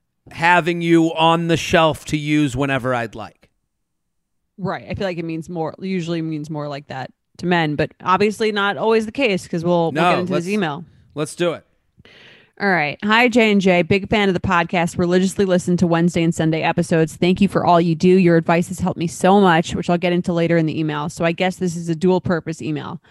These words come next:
Speaker 2: Asking for help while also being a success story for taking your advice.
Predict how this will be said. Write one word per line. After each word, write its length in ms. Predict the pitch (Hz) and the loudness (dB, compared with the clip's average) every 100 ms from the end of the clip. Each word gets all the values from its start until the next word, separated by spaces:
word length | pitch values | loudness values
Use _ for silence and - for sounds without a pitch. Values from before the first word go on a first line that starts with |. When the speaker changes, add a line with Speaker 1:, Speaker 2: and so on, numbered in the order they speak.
| - - _ | -20 -20 _
Speaker 2:
Asking 340 | - 208 - 262 | 0 0 2 2
for 120 | 247 | 4
help 240 | 202 180 | 4 4
while 160 | 180 165 | 2 2
also 320 | - 180 190 | 2 2 2
being 240 | 185 170 165 | 2 2 0
a 60 | |
success 520 | 180 185 - 254 285 - | -4 -6 -6 -4 -4 -6
story 380 | 185 160 160 | -16 -12 -12
for 140 | 170 185 | -12 -12
taking 360 | 180 160 170 | -10 -6 -4
your 140 | 160 156 | -4 -4
advice. 580 | 160 180 - - - | -4 -4 -6 -14 -20